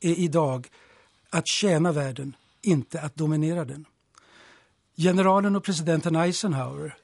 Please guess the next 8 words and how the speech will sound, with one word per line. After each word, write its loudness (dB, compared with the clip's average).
säger 2
när 0
han 0
omväljs -2
nittonhundrafemtiosju -2
inför 2
samma 0
kongress, -2